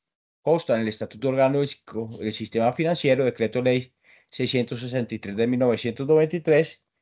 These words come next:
la circular básica jurídica, entre otras disposiciones, debiendo resaltar que en materia de protección al consumidor se aplican la ley mil trescientos veintiocho dos mil nueve y en lo regulado por ella, la ley mil cuatrocientos ochenta dos mil once,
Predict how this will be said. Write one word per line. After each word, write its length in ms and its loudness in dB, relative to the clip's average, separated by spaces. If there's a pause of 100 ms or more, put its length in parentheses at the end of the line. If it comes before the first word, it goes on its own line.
(120)
la 120 -6
circular 440 0
básica 380 0
jurídica, 600 0 (300)
entre 300 2
otras 200 0
disposiciones, 800 0
debiendo 340 0
resaltar 440 0
que 80 0
en 60 0
materia 480 0 (260)
de 100 -6
protección 420 -2
al 120 4
consumidor 640 4 (400)
se 160 -2
aplican 580 0
la 160 0
ley 260 0
mil 200 -6
trescientos 420 -2
veintiocho 460 0
dos 120 2
mil 140 -2
nueve 400 2 (600)
y 60 -2
en 100 0
lo 220 2
regulado 440 4
por 160 2
ella, 420 2 (260)
la 120 2
ley 160 -2
mil 160 -2
cuatrocientos 480 -4
ochenta 400 -4
dos 100 -4
mil 140 0
once, 300 0